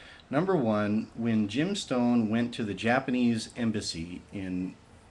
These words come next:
Mexico City, he dropped Fulford's name, and they ushered him into the embassy without even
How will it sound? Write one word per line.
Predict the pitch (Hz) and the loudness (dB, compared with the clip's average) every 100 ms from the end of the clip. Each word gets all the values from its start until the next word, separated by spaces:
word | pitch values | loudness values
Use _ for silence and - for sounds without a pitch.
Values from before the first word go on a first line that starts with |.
| - - | -20 -14
Mexico | 101 110 120 110 101 | -6 -6 -6 -6 -6
City, | - 104 80 71 - - - - - - - - - | -6 -8 -8 -10 -14 -20 -20 -20 -20 -20 -20 -20 -14
he | - | -6
dropped | 101 101 120 170 - - - - - - - - - | -4 2 4 4 0 -18 -20 -20 -20 -20 -20 -20 -20
Fulford's | - 135 123 127 117 - | -10 -8 -6 -4 -6 -4
name, | 92 78 64 71 - - - - - - - - - - - - - - - - - | -6 -8 -10 -16 -20 -20 -20 -20 -20 -20 -20 -20 -20 -20 -20 -20 -20 -20 -20 -20 -6
and | 104 98 | -4 -2
they | 95 92 | -4 -6
ushered | - 143 180 170 | -4 -2 -2 -2
him | 117 127 120 113 113 | -4 -2 0 0 -2
into | 139 165 175 | -4 -4 -4
the | 151 139 | -4 -2
embassy | 120 110 107 - 98 95 - | 0 -2 -2 -6 -6 -8 -10
without | 98 98 104 113 - - - | -10 -6 -4 -4 -8 -20 -12
even | 104 107 101 | -8 -6 -6